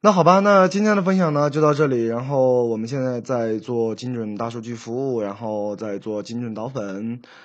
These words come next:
呃，这几块儿的业务和项目有 to B 的小伙伴呢，可以我们来对接，那包括我们的社群呢，也，啊，马上要正式开放了，希望有更多的，呃，同样是在创业的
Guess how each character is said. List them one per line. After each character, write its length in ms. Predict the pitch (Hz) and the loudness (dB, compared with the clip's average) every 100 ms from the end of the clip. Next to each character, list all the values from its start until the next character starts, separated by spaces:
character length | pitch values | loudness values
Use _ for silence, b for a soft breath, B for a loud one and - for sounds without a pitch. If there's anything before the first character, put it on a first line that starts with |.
| B - | B -12
呃， 720 | 98 95 87 87 90 90 90 - _ _ | -10 -8 -8 -8 -8 -10 -10 -14 _ _
这 260 | _ 113 107 | _ -6 -6
几 280 | 95 110 101 | -8 -12 -12
块 240 | - 151 | -6 -2
儿 140 | 135 113 | -2 -2
的 160 | 107 | -4
业 180 | 120 147 | -2 0
务 160 | 120 107 | 0 -4
和 100 | 117 | -6
项 220 | 160 131 | -4 -4
目 160 | 113 | -6
有 340 | 101 95 87 82 | -6 -8 -8 -12
to 140 | - 135 | -10 -8
B 180 | 151 120 | -4 -4
的 140 | 98 | -6
小 120 | 107 | -8
伙 120 | 107 | -12
伴 160 | 104 101 | -12 -12
呢， 100 | 95 | -12
可 140 | - | -10
以 100 | 92 | -8
我 160 | 92 80 | -8 -8
们 380 | 85 87 87 87 | -10 -10 -10 -10
来 160 | 78 | -12
对 180 | 87 110 | -10 -10
接， 300 | 90 123 131 | -8 -4 -4
那 160 | 135 104 | -4 -10
包 160 | 92 | -12
括 100 | 101 | -12
我 40 | 82 | -12
们 100 | 82 | -12
的 80 | 95 | -14
社 240 | - 131 | -6 -6
群 380 | 98 - 85 98 | -6 -12 -10 -8
呢， 200 | 110 101 | -8 -8
也， 240 | 90 82 - _ _ _ _ _ _ _ _ _ _ _ _ _ | -8 -10 -14 _ _ _ _ _ _ _ _ _ _ _ _ _
啊， 200 | 80 76 | -10 -8
马 140 | 73 | -12
上 140 | 90 107 | -12 -10
要 80 | |
正 180 | 101 117 | -10 -10
式 160 | 110 104 | -10 -12
开 220 | - 139 | -10 -4
放 240 | 139 170 | 0 0
了， 100 | 101 B B B B | -2 B B B B
希 180 | - 127 | -6 -2
望 440 | 135 127 110 104 - _ - | 0 -2 -4 -12 -16 _ -12
有 180 | 110 95 | -10 -6
更 260 | 156 147 | -6 -4
多 200 | 143 151 | 0 2
的， 220 | 143 92 b b b - | 0 -4 b b b -12
呃， 340 | 82 58 50 _ _ _ _ _ _ _ _ _ _ _ _ _ _ | -10 -10 -14 _ _ _ _ _ _ _ _ _ _ _ _ _ _
同 160 | - 123 | -10 -4
样 140 | 147 131 | -4 -4
是 100 | 120 | -6
在 100 | 110 | -6
创 220 | - 110 | -6 -8
业 80 | 101 | -6
的 200 | 87 - | -8 -12